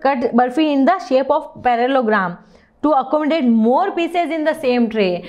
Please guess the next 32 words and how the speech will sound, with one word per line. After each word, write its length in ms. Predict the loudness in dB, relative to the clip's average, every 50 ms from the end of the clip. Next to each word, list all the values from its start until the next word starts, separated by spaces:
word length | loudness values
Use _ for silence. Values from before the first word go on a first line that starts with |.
| -20 -16 -4 -2
क्योंकि 220 | -2 0 2 2
एरिया 380 | 2 4 4 4 2 2 0 0
कम 220 | 2 0 0 2
होता 240 | 0 -2 0 0 0
है 180 | 0 0 0 -2
इसका, 380 | -4 -4 -2 -2 -2 -2 -2 -8 -16 -20 _ -2
तो 300 | 2 2 2 2 0 -2 0
more 220 | 2 2 2 0
pieces 380 | 0 -2 -4 -2 -2 -2 0 0
हम 160 | 0 0 -2 -4 -8 -6 -2
पुट 180 | -2 -2 -2 0
कर 120 | -2 -2
सकते 300 | 0 -2 -4 -2 -2 -2
हैं 160 | -2 -2 -2
ट्रे 220 | 0 0 0 0 0
में, 200 | 0 -2 -4 -6 -10 -16 -8 0 0
और 80 | 2
अगर 240 | 2 2 0 0 0
हमने 260 | 0 0 0 0 0
रेक्टेंगल 460 | 0 0 0 0 -2 -2 0 0 -2 0
शेप 220 | 0 -2 -2 0
में 120 | -2 0
काटी 500 | 0 0 0 0 -2 -4 -4 -6 -10 -18 -20 -18 _ -2
तो 340 | 0 0 2 2 0 -2 -4 -14 -16 -14 -4
हमको 280 | 0 0 0 2 0 0
ज़्यादा 580 | 2 0 0 2 2 2 0 0 -2 -2 -4
एरिया 380 | -4 -2 -2 -2 0 0 0 0
कवर 260 | 0 0 0 0 0
करना 260 | 0 0 0 2 0
पड़ेगा 540 | 0 0 0 -2 0 0 0 -2 -2 -4 -4 -2
और 120 | -2 -2
पीसेस 480 | 0 -2 -4 0 0 0 0 0 -4